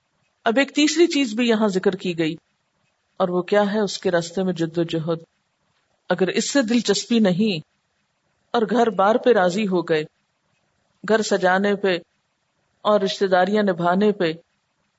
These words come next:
اور مال و اولاد کی کثرت پہ، تو پھر انتظار کرو۔ جب تمہاری ترجیح دنیا ہو گئی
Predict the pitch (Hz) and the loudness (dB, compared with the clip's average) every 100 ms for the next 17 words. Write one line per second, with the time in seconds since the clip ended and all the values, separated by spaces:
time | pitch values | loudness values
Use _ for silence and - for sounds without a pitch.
0 | _ _ _ - 214 180 165 - _ _ | _ _ _ -2 0 0 -2 -18 _ _
1 | _ - 190 202 196 180 175 196 208 - | _ -4 0 2 4 2 2 2 0 -4
2 | 202 185 185 214 220 - 175 160 _ _ | -4 -2 0 0 -2 -2 -4 -4 _ _
3 | _ _ _ _ _ _ _ _ _ _ | _ _ _ _ _ _ _ _ _ _
4 | - 269 302 277 220 202 208 - 226 226 | -10 -4 0 0 0 2 0 0 -4 -4
5 | 240 _ _ _ _ _ _ _ _ _ | -10 _ _ _ _ _ _ _ _ _
6 | - 190 - 196 190 220 269 269 233 220 | -6 -6 -2 -2 0 0 0 0 0 0
7 | 226 196 190 202 220 202 170 160 | -2 0 2 2 2 0 0 -2